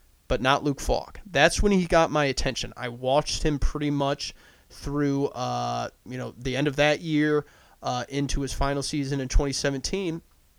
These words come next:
and how he stacked up against the twenty eighteen class. Look, I didn't think he was the best quarterback in the draft. I actually thought Josh Rosen was the best one in twenty eighteen.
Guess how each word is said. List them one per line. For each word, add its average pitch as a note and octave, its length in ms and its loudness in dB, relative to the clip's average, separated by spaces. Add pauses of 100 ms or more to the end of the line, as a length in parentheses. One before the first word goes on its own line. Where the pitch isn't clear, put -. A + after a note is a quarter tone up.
(380)
and D#3+ 120 4
how G3+ 160 6
he A#3 80 4
stacked G3 320 4
up F#3 100 6
against D3+ 220 2
the - 80 -4
twenty D3 260 6
eighteen B2+ 240 -4
class. - 340 -8
Look, F#3+ 220 -4
I D#3 60 -2
didn't F#3+ 160 0
think D3 100 0
he C3 40 -6
was A#2 100 -10
the - 60 -12
best - 220 -4
quarterback - 420 -6
in - 60 -16
the - 60 -18
draft. - 380 0 (340)
I - 80 2
actually D#3 200 0
thought B2+ 180 -2
Josh C#3 340 4
Rosen F3 400 -2
was - 160 -14
the - 60 -12
best - 280 -6
one - 160 -2
in - 60 -18
twenty - 320 -6
eighteen. - 400 -8